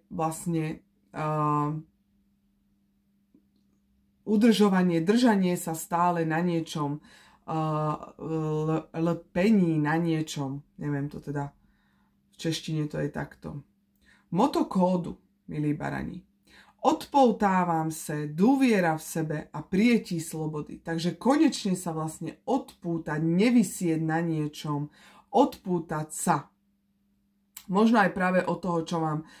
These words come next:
berie tú energiu, milí barani. Slovný klíč. Spoločne a propouštím a uvoľňuj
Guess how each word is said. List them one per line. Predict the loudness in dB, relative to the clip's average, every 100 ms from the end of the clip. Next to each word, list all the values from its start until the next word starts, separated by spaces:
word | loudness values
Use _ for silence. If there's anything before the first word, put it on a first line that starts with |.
| _
berie | 0 2 2 0 -2
tú | -6 -8 -6
energiu, | -2 0 -2 -4 -6 -4
milí | -4 -2 -2
barani. | -4 -8 -10 -12 -16 _ _ -20 -20 -14
Slovný | 0 4 6 6 4 2
klíč. | 0 -2 -2 -6 -20 -20 _
Spoločne | -16 -8 0 2 2 2 0 0 2 -2 -6 _ _ _ _ _
a | -2 0 -2 _ _ _ _ _ _ _ _ _
propouštím | 2 4 4 4 2 2 0 -8 -4 -2 -2 -6 -10 -6
a | -6 -6 _ _ -2
uvoľňuj | 2 6 6 4 2 0 0